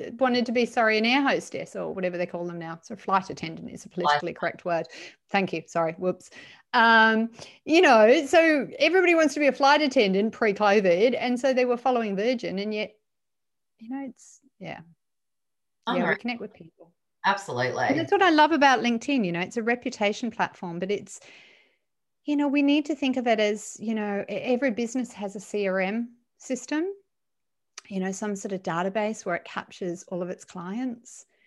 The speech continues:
Speaker 1: This is your C R M system. This is your Rolodex of business cards. This is your address book. This is your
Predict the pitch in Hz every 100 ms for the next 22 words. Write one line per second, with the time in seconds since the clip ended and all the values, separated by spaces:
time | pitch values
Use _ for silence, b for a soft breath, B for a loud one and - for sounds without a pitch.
0 | _ _ - 262 262 311 202 185 190 214
1 | 254 - 220 196 175 175 175 190 - 175
2 | - - - 226 _ _ _ - 254 262
3 | 277 190 190 202 208 220 226 b b b
4 | _ _ _ - 190 202 226 220 202 180
5 | - 202 190 190 190 185 - 180 165 165
6 | 190 196 262 247 277 285 277 247 233 226
7 | - - - - 214 277 233 240 233 233